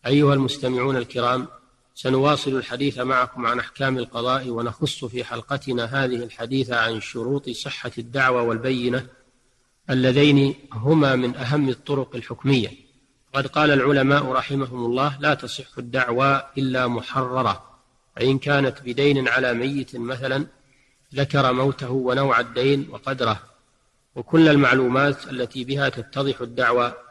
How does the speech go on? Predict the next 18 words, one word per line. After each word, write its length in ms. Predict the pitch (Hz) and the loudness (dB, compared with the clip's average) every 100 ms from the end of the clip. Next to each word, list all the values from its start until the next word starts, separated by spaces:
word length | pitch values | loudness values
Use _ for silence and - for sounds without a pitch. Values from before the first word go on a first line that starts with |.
| _ - | _ -6
لأن 320 | 131 143 135 | 0 4 4
الحكم 360 | 123 135 143 143 | 2 -2 -6 -2
مرتب 640 | 127 120 135 - 123 120 | 0 0 -2 -6 -4 0
عليها، 640 | 113 127 135 147 156 - - _ _ 120 | 2 2 0 0 -2 -4 -20 _ _ -2
ولذلك 540 | 127 123 127 127 123 | 0 4 2 2 -2
قال 460 | 117 131 131 123 120 | -6 -2 0 0 -2
رسول 320 | 113 131 123 | -6 -6 -6
الله 320 | 123 131 123 | -2 -4 -4
صلى 260 | 113 123 120 | -10 -6 -4
الله 380 | 120 127 127 | 0 0 0
عليه 360 | 113 120 123 117 | -2 -2 -4 -6
وسلم: 540 | 113 107 135 135 131 131 _ _ - | -6 -4 0 2 0 -4 _ _ -2
'إنما 600 | 143 131 123 120 117 131 | 2 2 2 2 0 0
أقضي 520 | 139 - 120 135 127 | -4 -6 -2 2 2
على 300 | 120 131 117 | 2 0 0
نحو 240 | 131 - 123 | -2 -4 -4
ما 240 | 120 113 | -2 -4
أسمع.'" 300 | 123 120 98 | -6 -4 -6